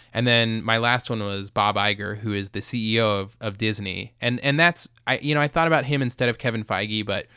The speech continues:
you know, I wanted to be a little bit more specific. But Disney in the last ten years has purchased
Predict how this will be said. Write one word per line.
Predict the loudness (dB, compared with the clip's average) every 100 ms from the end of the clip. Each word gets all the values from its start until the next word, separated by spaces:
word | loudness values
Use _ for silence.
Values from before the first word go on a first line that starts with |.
| -20 -20 _ -6
you | 0
know, | 2
I |
wanted | 2 2
to | 0
be | 0
a |
little | 0 0
bit | -2
more | -4 -6
specific. | -8 -8 -4 -4 -2
But | -4 -4 -2
Disney | 0 2 2 2 0
in | -2
the | 0
last | 2 2 -2 -8
ten | -2 0
years | 0 0 -2 -4
has | 0 0 0 -6
purchased | -2 -2 2 0 0 -8 -14